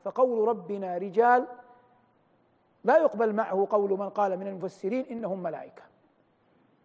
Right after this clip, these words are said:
لأن الملائكة لا يوصفون لا بذكورية ولا، ولا بأنوثية. "وبينهما حجاب وعلى الأعراف رجال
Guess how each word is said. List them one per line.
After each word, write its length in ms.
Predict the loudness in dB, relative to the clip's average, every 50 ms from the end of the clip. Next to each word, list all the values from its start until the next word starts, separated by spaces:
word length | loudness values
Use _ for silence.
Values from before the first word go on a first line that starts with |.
| _ _ _ _ _
لأن 400 | 0 2 2 2 2 0 -4 -6
الملائكة 880 | -6 -6 -8 -10 -12 -10 -8 -2 2 2 2 2 0 -6 -8 -8 -6 -2
لا 100 | 0 0
يوصفون 560 | 0 0 -2 -4 -6 -6 -10 -10 -12 -14 -14 -4
لا 160 | 0 2 2 2
بذكورية 640 | 2 -2 -4 -6 -6 -4 -4 -4 -4 -2 -2 0
ولا، 320 | 2 2 4 4 2 2 0 -4 -16 -20 -20 -20 _ _ _ _ _ _ 2
ولا 220 | 4 6 6 6
بأنوثية. 640 | 4 4 0 -6 -6 -8 -10 -12 -16 -20 -20 _ _ _ _ _ _ _ _ _ _ _ _ _ -6
"وبينهما 680 | -2 2 4 4 4 4 0 -4 -4 -4 -2 -2 -2 -2
حجاب 480 | -2 -6 -4 0 4 4 6 4 4
وعلى 520 | 0 0 2 2 2 4 4 2 2 2 0
الأعراف 680 | -2 0 0 0 2 2 2 4 4 4 2 0 -2
رجال 480 | -4 -4 -4 0 2 2 2 2 0